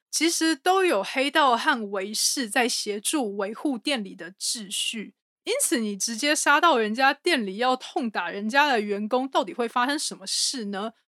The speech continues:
以下就是我觉得这一本书里面最可怕、最血腥，然后让我的小心脏都要停了的部分。这边我要打上很多的马赛克。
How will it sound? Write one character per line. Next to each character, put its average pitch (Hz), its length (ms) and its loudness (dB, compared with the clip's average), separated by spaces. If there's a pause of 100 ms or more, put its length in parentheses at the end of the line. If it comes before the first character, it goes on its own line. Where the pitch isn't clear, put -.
以 247 120 -4
下 285 220 2
就 277 140 2
是 277 160 2
我 208 180 2
觉 208 160 -6
得 214 180 0
这 247 220 2
一 247 80 2
本 202 240 -4
书 226 240 -4
里 214 140 -4
面 208 260 -2
最 254 240 4
可 208 260 -2
怕、 226 420 -2 (140)
最 302 220 4
血 208 320 0
腥， 233 420 -2
然 202 140 0
后 233 280 6
让 233 260 6
我 202 100 0
的 208 140 -4
小 202 180 -2
心 226 240 -2
脏 233 180 4
都 220 120 4
要 220 120 6
停 202 360 -8
了 202 120 -4
的 208 160 -6
部 214 320 -8
分。 202 380 -4 (640)
这 330 140 0
边 320 160 8
我 220 80 6
要 240 180 8
打 214 180 2
上 240 220 2
很 202 320 -6
多 226 180 2
的 220 160 2
马 190 240 -4
赛 220 320 0
克。 220 380 -4